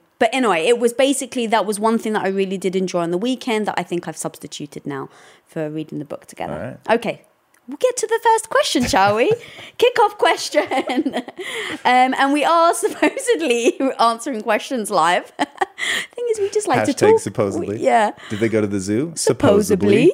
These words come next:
Speaker 2: Supposedly.
Speaker 1: <laughs> That's a Friends
Speaker 2: All right, I was
Speaker 1: reference.
Speaker 2: gonna, I was gonna ask, like, if anybody knew what that reference
Speaker 1: Aw.
Speaker 2: was.
Speaker 1: Um, all right, fan question, kickoff question. This is from Katie T K.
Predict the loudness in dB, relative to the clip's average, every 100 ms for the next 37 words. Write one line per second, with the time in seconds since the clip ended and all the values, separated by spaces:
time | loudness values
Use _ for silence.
0 | 2 -6 -6 0 2 2 0 0 -4 -6
1 | -8 -2 0 2 4 4 2 0 0 2
2 | 2 0 0 0 0 -2 -4 -6 -6 -4
3 | -2 -2 -2 0 0 0 0 -4 -6 -8
4 | -14 -16 -14 -12 -10 -10 -10 -6 0 4
5 | 4 4 2 2 0 -2 -4 -2 0 2
6 | 0 -2 -4 -2 0 0 0 -2 -2 -2
7 | -2 -2 0 0 0 0 -2 -2 -8 -6
8 | -4 -4 -2 -2 -2